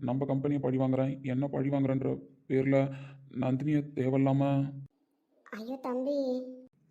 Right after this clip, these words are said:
Speaker 1: இல்லக்கா, பெருசா பிரச்சனை ஆகல. அவளை குடிக்க வைக்க ட்ரை பண்ணியிருந்திருக்காங்க, எப்படியோ குடிக்க வச்சுட்டானுங்க. அதனால ஒரு மாதிரி ஆயிட்டா. இப்ப எதுவும் பிரச்சனை இல்ல, நான் கூப்பிட்டு வந்துட்டேன். But அவளுக்கு இன்னும் போதை தெரிய மாட்டுது, வாமிட் வேற எடுத்துட்டா, ட்ரெஸ்லாம் ஒரு மாதிரி ஆகிடுச்சு.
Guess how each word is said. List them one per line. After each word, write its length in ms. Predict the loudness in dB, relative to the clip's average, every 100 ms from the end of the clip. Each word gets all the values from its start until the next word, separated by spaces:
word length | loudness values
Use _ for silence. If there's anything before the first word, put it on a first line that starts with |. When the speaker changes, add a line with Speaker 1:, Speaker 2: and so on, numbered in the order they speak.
| _ _ -4
Speaker 1:
இல்லக்கா, 600 | 2 6 6 6 4 4 -6 -14 0
பெருசா 280 | 2 2 0
பிரச்சனை 360 | 0 2 2
ஆகல. 360 | 2 4 4 4 -2 -12 -14
அவளை 460 | -6 2 4 4 2
குடிக்க 240 | 2 2
வைக்க 160 | 2 2
ட்ரை 160 | 0
பண்ணியிருந்திருக்காங்க, 720 | 0 2 2 2 2 2 2 -2 -12 -4
எப்படியோ 500 | -2 2 4 4 0 -4
குடிக்க 280 | -4 2 2
வச்சுட்டானுங்க. 480 | 2 2 4 4 2 -2 -12 -4
அதனால 400 | -2 0 0 0
ஒரு 180 | 0
மாதிரி 280 | 0 -2 0
ஆயிட்டா. 340 | 0 2 2 2 -4 -10
இப்ப 180 | -4 -2
எதுவும் 120 | 0
பிரச்சனை 300 | 0 0 0
இல்ல, 140 | 2 2
நான் 80 |
கூப்பிட்டு 260 | 0 0 2
வந்துட்டேன். 260 | 2 2 -2 -8 -16 -4
But 160 | -2 -2 0
அவளுக்கு 340 | 0 2 2
இன்னும் 320 | 2 2 0 0
போதை 260 | 2 4 2
தெரிய 280 | 2 2 2
மாட்டுது, 460 | 2 2 2 2 0 -10 -6
வாமிட் 380 | -2 2 2 4
வேற 160 | 4
எடுத்துட்டா, 320 | 4 4 2 2 -6 -2
ட்ரெஸ்லாம் 300 | 0 2 0
ஒரு 80 |
மாதிரி 260 | 2 0 0
ஆகிடுச்சு. 520 | 2 4 4 2 2